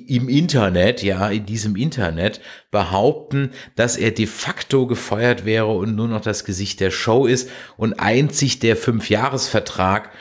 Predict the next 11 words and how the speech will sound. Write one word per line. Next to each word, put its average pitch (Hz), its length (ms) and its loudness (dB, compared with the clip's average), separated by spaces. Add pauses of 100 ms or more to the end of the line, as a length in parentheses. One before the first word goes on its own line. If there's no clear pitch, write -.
(200)
den 101 140 0
kompletten 104 500 0
Rauswurf 101 580 0
verhindern 95 540 0
würde, 92 260 2
weil 82 140 -2
die 85 140 -4
Abfindung 90 500 -4
so 82 220 0
hoch 90 260 -4
wäre. 80 240 -4